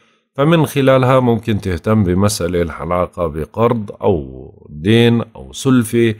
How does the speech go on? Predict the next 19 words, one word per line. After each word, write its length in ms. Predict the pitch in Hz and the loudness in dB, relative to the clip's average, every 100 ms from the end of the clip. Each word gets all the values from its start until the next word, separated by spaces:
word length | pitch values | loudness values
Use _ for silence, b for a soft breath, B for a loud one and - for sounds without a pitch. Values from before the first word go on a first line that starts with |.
| b b b b 117 | b b b b 0
أو 160 | 135 | 2
دعم 460 | 113 123 110 107 92 | 4 4 4 2 2
معين 500 | 80 117 127 123 117 | 2 2 4 2 2
أو 320 | - 135 90 | 0 0 2
أمور 280 | 117 120 87 | 2 4 2
إلها 180 | 92 87 | 0 -2
علاقة 420 | 82 104 104 101 | -2 -2 -2 -4
في 200 | - 82 | -4 -6
بنك 420 | 78 117 123 113 - - | 0 2 2 -2 -6 -6
أو 360 | 110 160 151 131 131 _ - | 0 0 0 -6 -14 _ -4
في 120 | 107 | 0
مؤسسة 600 | 104 107 107 107 101 98 | 2 2 0 -2 -2 0
مالية، 640 | 90 98 95 107 92 73 - _ _ _ _ - | 2 4 4 4 4 0 -6 _ _ _ _ -2
أو 180 | 165 196 | 2 4
ممكن 540 | 170 170 139 156 147 143 _ _ - | 2 0 2 0 -2 -6 _ _ -6
أمور 480 | 110 113 131 - 101 | -2 2 4 4 4
إلها 160 | 113 | 4
علاقة 420 | 98 104 110 101 104 | 2 2 0 0 -2
بالميراث. 720 | 87 85 87 85 87 78 - | 0 2 4 4 4 2 -4